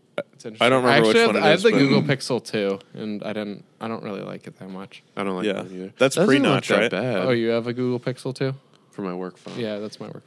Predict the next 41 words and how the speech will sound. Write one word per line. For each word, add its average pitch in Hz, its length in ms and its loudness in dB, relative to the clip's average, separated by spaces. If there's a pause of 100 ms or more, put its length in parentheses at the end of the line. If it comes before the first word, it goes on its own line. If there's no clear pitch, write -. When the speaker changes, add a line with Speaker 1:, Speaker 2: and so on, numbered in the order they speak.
Speaker 1:
phone - 140 -14
too. - 120 -20
Speaker 2:
That's 127 200 2
Speaker 3:
But 123 280 2
that's 180 220 4
Speaker 2:
pre-notch, - 40 -4
Speaker 3:
not, 190 180 0 (380)
that's - 260 2
Speaker 2:
right? 101 60 6
Speaker 3:
like 180 200 0 (680)
Speaker 1:
Yeah, 92 160 -6
that's - 140 -14
pre-notch. - 380 -16
Speaker 3:
the 147 80 -4
Pixel 175 460 0
four, 143 320 2
that's, 123 240 0
like, 143 260 0 (240)
the 120 120 -6
same 120 320 0
amount 107 140 0
of 101 40 -2
notch 101 360 -2
that 104 60 -6
my 95 140 -6
current 101 300 -8
phone 95 220 -8
has. 92 360 -10 (160)
I 110 80 -2
mean, 107 120 0
Speaker 2:
Right. 131 260 4 (260)
It's 151 160 2
Speaker 3:
forehead 110 300 0
than 95 120 -8
my 98 140 -10 (640)
Speaker 2:
if 160 180 2
you're 156 180 6
upgrading 139 320 4
from 135 140 -6
something 127 380 -2
that, 107 140 0